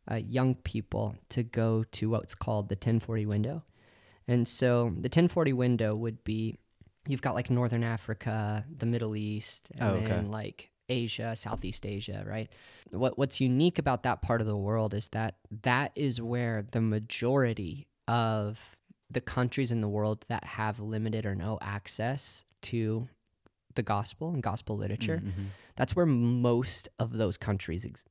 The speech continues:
Speaker 1: exist, right? In other places in the world, you at least can get a Bible and not go to jail for it. You can share the gospel and not be imprisoned for it, you know?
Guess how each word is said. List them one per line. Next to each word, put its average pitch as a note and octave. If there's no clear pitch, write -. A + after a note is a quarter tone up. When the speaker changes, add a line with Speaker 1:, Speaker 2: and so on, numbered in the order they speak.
Speaker 1:
exist, G2
right? A2
In B2+
other C3+
places C#3
in B2
the A#2
world, A2
you B2
at -
least D3
can B2
get B2+
a A#2+
Bible G#2+
and A2+
not G#2+
go G2
to G2+
jail G#2+
for G#2+
it. G#2
You A2+
can A2
share C#3
the C3
gospel A2+
and G#2
not G#2
be G2
imprisoned G2+
for G#2+
it, G2+
you A#2
know? G#2+